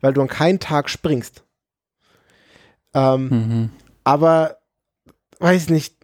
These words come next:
Speaker 1: na gut, dann hast du halt alle fünf Jahre hast du halt eine Woche frei, statt
Speaker 2: Mhm.
Speaker 1: <laughs> einen zusätzlichen Tag im Jahr.
Speaker 2: Ich möchte das nicht.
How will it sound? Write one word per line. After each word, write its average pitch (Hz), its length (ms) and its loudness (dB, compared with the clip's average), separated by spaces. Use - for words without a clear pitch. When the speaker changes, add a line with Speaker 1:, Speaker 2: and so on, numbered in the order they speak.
Speaker 1:
na 143 140 -6
gut, 160 160 -4
dann 160 100 2
hast 175 180 0
du 175 60 0
halt 160 400 -2
alle 165 280 -2
fünf 185 280 -4
Jahre 160 340 2
hast 170 200 -2
du 175 60 0
halt 160 160 0
eine 165 140 0
Woche 170 200 -2
frei, 117 420 -4
statt 139 420 -4
Speaker 2:
Mhm. 120 420 -2
Speaker 1:
<laughs> - 400 -2
einen 185 140 2
zusätzlichen 175 640 0
Tag 160 240 0
im 147 120 0
Jahr. 135 180 2
Speaker 2:
Ich 139 100 -8
möchte 143 360 0
das 123 220 -4
nicht. 127 320 -6